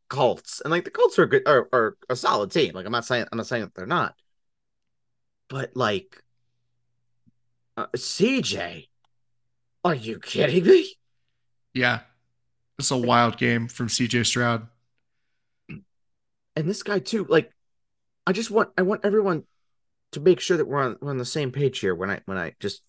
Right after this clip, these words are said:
Speaker 1: let everybody know here. The guy has thrown one interception.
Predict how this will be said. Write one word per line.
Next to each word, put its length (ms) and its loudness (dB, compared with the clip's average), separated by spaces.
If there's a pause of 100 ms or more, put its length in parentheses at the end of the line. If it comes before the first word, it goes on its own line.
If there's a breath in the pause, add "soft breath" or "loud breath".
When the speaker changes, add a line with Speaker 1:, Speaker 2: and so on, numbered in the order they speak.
(760)
Speaker 1:
let 100 2
everybody 300 6
know 200 2
here. 260 -10 (1600)
The 80 0
guy 260 0
has 180 6
thrown 340 0
one 360 -2 (440)
interception. 720 -4